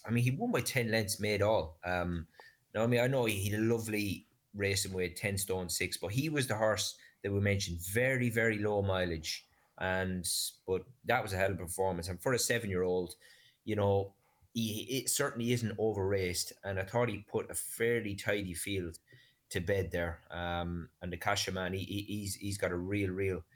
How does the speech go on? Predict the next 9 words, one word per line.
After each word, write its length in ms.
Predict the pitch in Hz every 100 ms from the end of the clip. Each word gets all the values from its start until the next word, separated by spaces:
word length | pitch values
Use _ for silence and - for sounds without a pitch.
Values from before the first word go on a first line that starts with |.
| _ _ -
big 240 | 101 87
day 220 | 92 90
in 80 | 87
him. 200 | 82 78 - -
Um, 500 | 87 90 90 87 85 _ - - - _ _ _ _ -
I 80 | 90
thought 240 | 110 107
the 80 | 104
horse 500 | 123 127 - -